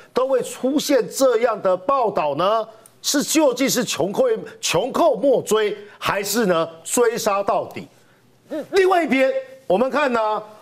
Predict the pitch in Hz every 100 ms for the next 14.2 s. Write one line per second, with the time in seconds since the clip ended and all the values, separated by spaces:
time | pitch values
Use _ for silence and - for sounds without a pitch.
0 | - - 294 294 247 240 294 294 233 233
1 | 226 - 247 247 220 214 208 214 196 -
2 | 254 262 262 247 220 156 220 175 123 110
3 | 92 - - - 175 175 240 262 - 180
4 | 208 220 214 202 196 196 - - 339 339
5 | 254 165 185 202 247 247 277 247 151 -
6 | 107 120 - _ _ - 170 160 185 165
7 | 165 143 165 156 - 156 170 143 - -
8 | 185 175 175 190 - 131 190 143 117 95
9 | 92 - _ 170 175 196 180 - 143 104
10 | 104 95 123 120 - - - - 330 359
11 | 330 180 190 226 208 220 196 190 151 135
12 | 160 - 208 214 170 98 - 311 330 359
13 | 359 392 330 220 165 - 262 247 208 220
14 | 220